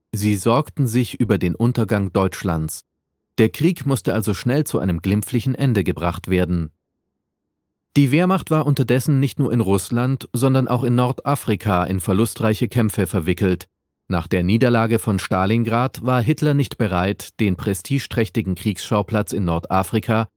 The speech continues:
den Briten zu überlassen. So wurde auch Stauffenberg im Februar neunzehnhundertdreiundvierzig an die tunesische Front abkommandiert.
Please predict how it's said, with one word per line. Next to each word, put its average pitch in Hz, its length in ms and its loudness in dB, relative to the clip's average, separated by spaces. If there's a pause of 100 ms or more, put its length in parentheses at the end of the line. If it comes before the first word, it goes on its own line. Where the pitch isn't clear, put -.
den 123 160 2
Briten 98 440 0
zu - 160 -2
überlassen. 87 720 -2 (440)
So 156 300 2
wurde 165 240 0
auch 131 120 0
Stauffenberg 92 640 -2
im 87 120 -2
Februar 107 440 0
neunzehnhundertdreiundvierzig 92 1400 0 (140)
an 127 180 0
die 127 120 2
tunesische 127 640 0
Front 107 520 -2
abkommandiert. 87 920 -2